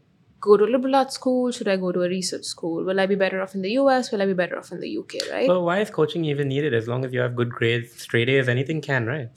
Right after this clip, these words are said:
Speaker 1: This is a trick question, isn't it? You're playing that card with me now. I'm not gonna get tricked, John T. I trained you. Do not, do not speak like that to your boss.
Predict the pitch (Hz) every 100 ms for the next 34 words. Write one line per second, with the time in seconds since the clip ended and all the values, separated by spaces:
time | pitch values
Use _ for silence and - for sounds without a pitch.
0 | - - 233 247 247 240 240 220 208 -
1 | 202 196 180 - - - - - - -
2 | - - _ 226 226 220 214 208 - 196
3 | 190 190 185 175 165 180 190 - - _
4 | 262 330 440 466 381 320 - 254 226 226
5 | 285 381 508 311 311 240 208 214 - _
6 | - 220 254 294 403 415 262 233 320 330
7 | 453 480 - - 381 359 302 254 269 269
8 | 277 262 226 202 208 -